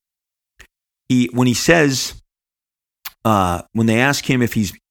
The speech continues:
they, they get down into the nitty gritty and ask him about science fiction,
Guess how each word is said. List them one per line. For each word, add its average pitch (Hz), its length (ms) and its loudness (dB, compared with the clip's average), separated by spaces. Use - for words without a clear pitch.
they, 110 300 -2
they 107 280 -2
get 120 180 -2
down 120 400 2
into 117 260 -2
the 110 100 2
nitty 117 240 2
gritty 110 260 2
and 107 80 2
ask 110 220 0
him 110 100 -2
about 90 100 0
science 113 380 0
fiction, 98 580 -2